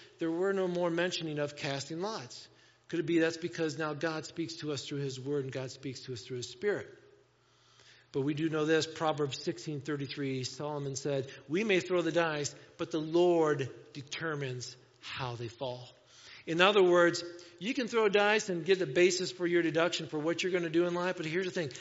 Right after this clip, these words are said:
God is sovereign over all things. If God wants to roll the dice a certain way so you get the results, he will do that. And in this situation, they cast the lots,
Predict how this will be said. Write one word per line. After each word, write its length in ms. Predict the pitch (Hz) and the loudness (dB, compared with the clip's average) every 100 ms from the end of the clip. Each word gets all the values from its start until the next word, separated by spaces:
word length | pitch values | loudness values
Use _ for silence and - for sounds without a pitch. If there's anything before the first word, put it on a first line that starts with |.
| - | -8
God 300 | 151 165 185 | -4 -2 0
is 100 | 175 | -2
sovereign 500 | - 170 151 160 156 | -4 -4 -4 -4 -4
over 200 | 143 139 | -6 -6
all 300 | 147 143 139 135 | -6 -2 -2 -2
things. 560 | 143 127 110 104 - - - - | -4 -4 -8 -12 -16 -18 -18 -8
If 180 | 139 123 | -6 0
God 280 | 175 196 | 2 2
wants 300 | 165 175 185 | 0 -2 -2
to 80 | 175 | -4
roll 200 | 151 175 | 0 2
the 80 | 175 | 2
dice 300 | 170 175 175 | 2 0 -2
a 40 | |
certain 320 | 156 185 180 165 | -6 -4 -2 0
way 160 | 170 | 0
so 140 | 170 151 | 0 -4
you 180 | 151 151 | -6 0
get 220 | 170 165 | 0 0
the 100 | 151 | -4
results, 480 | 147 156 165 185 - - - | -4 -2 -2 -4 -6 -16 -14
he 200 | 185 214 | -8 -2
will 160 | 196 | 0
do 220 | 151 175 170 | 0 0 0
that. 180 | 135 | 0
And 120 | 147 143 | 0 -2
in 100 | 156 | 0
this 200 | 196 196 | -2 -2
situation, 580 | 190 180 165 175 147 - - - | -4 0 2 2 -2 -8 -10 2
they 140 | 175 | 2
cast 460 | 196 190 202 202 - | 2 0 2 2 -2
the 80 | 180 | -2
lots, 360 | 190 208 202 | 2 2 0